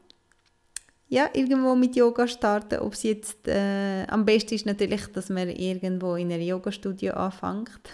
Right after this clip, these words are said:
<laughs> ähm, wo man so die wichtigsten Schritte oder peu à peu all die Körperübungen lernt. Und dann,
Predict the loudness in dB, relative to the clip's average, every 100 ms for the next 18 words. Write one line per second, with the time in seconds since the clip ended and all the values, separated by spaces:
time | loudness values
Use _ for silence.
0 | -12 -10 -10 -14 -20 -20 -20 -20 -20 _
1 | -4 -2 -2 0 0 -2 -4 -8 -16 _
2 | -4 -2 0 -2 -2 -4 -4 -2 -4 -4
3 | -8 -6 -4 -2 -2 -2 0 0 -2 -8
4 | -6 -4 -4 -4 -2 0 0 -4 -4 -2
5 | 0 -2 -6 -14 -14 -4 -2 -2 -4 -8
6 | -6 -6 -4 -4 -2 0 -2 -2 -2 -2
7 | 0 -2 -4 -6 -10 -8 -6 -6 -8 _
8 | -2 0 -2 -4